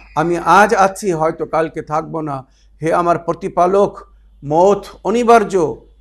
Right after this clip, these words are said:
যে কোনো মুহূর্তে ফেরেশতা এসে আমার রূহ কবজ করে নিতে পারে। আয় আল্লাহ, যদি আমার রূহ কবজ হয়ে যায়, তো আমি কি করে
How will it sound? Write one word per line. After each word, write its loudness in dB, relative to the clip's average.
যে 2
কোনো -2
মুহূর্তে -2
ফেরেশতা -6
এসে -4
আমার -4
রূহ -6
কবজ -4
করে -6
নিতে -8
পারে। -6
আয় 0
আল্লাহ, 4
যদি -2
আমার -2
রূহ -2
কবজ 0
হয়ে -2
যায়, 0
তো -6
আমি -4
কি -14
করে -2